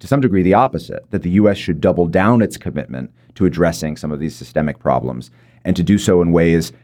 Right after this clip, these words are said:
that, for example, you know, the initiatives I saw in the Western Highlands of Guatemala, that's money that went to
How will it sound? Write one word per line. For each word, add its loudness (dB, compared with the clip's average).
that, 0
for 0
example, 0
you -2
know, 0
the -4
initiatives 0
I 2
saw 0
in -2
the -4
Western -4
Highlands -4
of -20
Guatemala, 0
that's 0
money 2
that -2
went 0
to 0